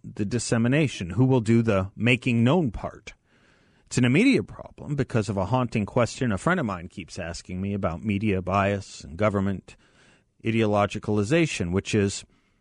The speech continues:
is this the worst it's ever been here?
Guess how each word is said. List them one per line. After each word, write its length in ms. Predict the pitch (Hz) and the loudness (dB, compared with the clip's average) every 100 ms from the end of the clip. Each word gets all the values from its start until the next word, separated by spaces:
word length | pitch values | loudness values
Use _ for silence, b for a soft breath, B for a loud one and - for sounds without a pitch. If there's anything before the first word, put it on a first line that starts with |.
| _ - | _ -6
is 140 | 107 | -4
this 180 | 101 104 | -2 -2
the 80 | - | 0
worst 380 | 98 95 101 - | 0 0 -2 -6
it's 360 | 104 - - - - | -8 -10 -18 -16 -8
ever 180 | 90 107 | -2 2
been 200 | 180 170 | 2 2
here? 320 | 101 60 | -2 -8